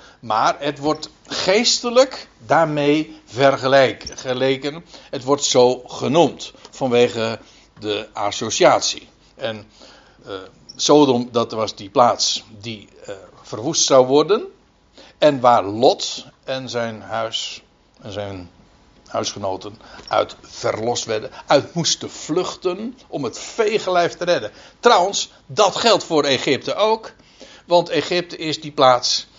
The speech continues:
waar het volk als, eh, als zodanig uit moest vluchten, eigenlijk ook om het veegelijf te redden. Maar dat is precies wat Jeruzalem ook in die dagen is, aan het einde van de grote verdrukking. Dat is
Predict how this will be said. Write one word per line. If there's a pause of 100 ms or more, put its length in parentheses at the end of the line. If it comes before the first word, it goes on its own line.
(140)
waar
het
volk (160)
als, (440)
eh,
als
zodanig (360)
uit
moest
vluchten,
eigenlijk
ook
om
het
veegelijf
te
redden. (1700)
Maar
dat
is
precies
wat
Jeruzalem
ook
in
die
dagen
is,
aan
het
einde
van
de
grote
verdrukking. (180)
Dat
is